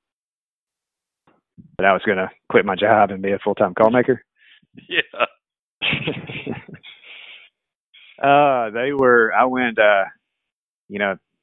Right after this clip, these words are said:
Speaker 1: we've, we've been through this story, but I went straight over to their house and told my, called my wife. I said, "You know, meet me at my parents." I said, "We got a, we got a very serious discussion that we, we've gotta have as a whole family."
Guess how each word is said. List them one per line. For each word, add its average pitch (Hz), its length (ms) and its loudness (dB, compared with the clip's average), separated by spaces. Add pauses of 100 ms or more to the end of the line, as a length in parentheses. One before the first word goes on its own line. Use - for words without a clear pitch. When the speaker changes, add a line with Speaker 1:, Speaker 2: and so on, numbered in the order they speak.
Speaker 1:
we've, 101 160 -4
we've 98 140 -8
been 101 140 -2
through 90 160 -4
this 85 160 -6
story, 90 280 -6
but 87 180 -8
I 92 60 -6
went 95 240 -8
straight 101 220 0
over 98 180 0
to 90 40 -4
their 92 140 -2
house 90 400 -2
and 85 160 -16 (180)
told 92 140 -6
my, 85 60 -10 (100)
called 92 160 -2
my 87 60 -10
wife. 85 320 -4
I 87 100 -12
said, 87 160 -14
"You 85 100 -14
know, 78 60 -14
meet 87 160 -10
me 90 80 -10
at 87 60 -14
my 90 160 -12
parents." 87 380 -8
I 90 60 -16
said, 85 140 -12
"We 85 100 -10
got 85 120 -4
a, 82 60 -10 (520)
we - 80 -12
got 85 140 -6
a 78 120 -12
very 85 260 -6 (100)
serious 82 260 -6
discussion 85 500 -6 (340)
that 90 140 -6
we, 175 140 -10
we've 175 260 -10
gotta 170 220 0
have 175 260 -2
as 85 120 -10
a 85 100 -6
whole 95 360 -4
family." 82 380 -8